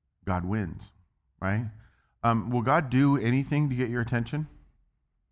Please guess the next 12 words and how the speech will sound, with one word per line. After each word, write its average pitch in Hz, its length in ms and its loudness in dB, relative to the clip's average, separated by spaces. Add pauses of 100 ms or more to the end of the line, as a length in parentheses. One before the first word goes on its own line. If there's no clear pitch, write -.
(1900)
Give 101 260 0
him 135 320 2
your 107 220 0
attention 92 760 -2 (100)
early. 104 500 -4 (2250)
Avoid 107 460 0
some 120 280 0
of 113 140 -2
his 107 200 -2
more 101 240 0
extreme 104 460 -2
attention-getting 107 1000 -2